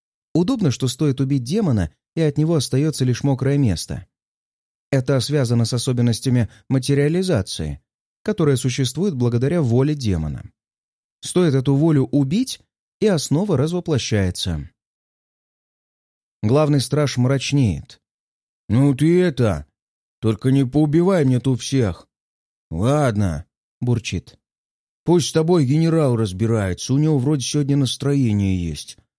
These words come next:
Направо его шалаш». Он посылает одного из шипастых вперёд нас, предупредить генерала.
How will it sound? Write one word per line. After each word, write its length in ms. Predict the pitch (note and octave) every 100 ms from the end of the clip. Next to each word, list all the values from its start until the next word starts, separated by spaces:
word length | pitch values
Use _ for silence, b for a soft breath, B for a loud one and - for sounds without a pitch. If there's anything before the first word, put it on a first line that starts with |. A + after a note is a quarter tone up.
| _ _ _ _
Направо 460 | - B2 F#3+ F3+ C#3+
его 180 | C3 A#2+
шалаш». 600 | - G#2+ E2+ A#2 - - _ _ _ _ _ _ _ _ _ _ _ _ _
Он 180 | - C#3+
посылает 480 | A#2 - B2+ C3+ A2
одного 320 | G#2+ A2 B2+
из 80 | A#2
шипастых 600 | - G#2 C#3+ F3 - D3+
вперёд 360 | - G#2 G#2 G#2
нас, 340 | E2 - - _ _ -
предупредить 600 | C#3+ F3+ G3 G3+ B2 F2
генерала. 600 | F#2+ G2 E2+ D2+ B1+ -